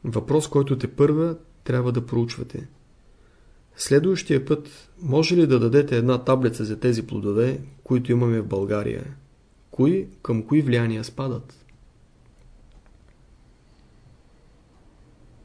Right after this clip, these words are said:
Само светлият път на мъдростта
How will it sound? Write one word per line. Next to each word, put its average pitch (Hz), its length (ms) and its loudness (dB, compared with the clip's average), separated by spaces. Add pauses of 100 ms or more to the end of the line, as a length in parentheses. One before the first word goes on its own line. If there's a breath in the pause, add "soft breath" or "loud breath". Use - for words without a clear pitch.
(1120 soft breath)
Само 117 580 -4
светлият 139 720 -4
път 151 180 -4
на 113 100 -2
мъдростта 110 580 -6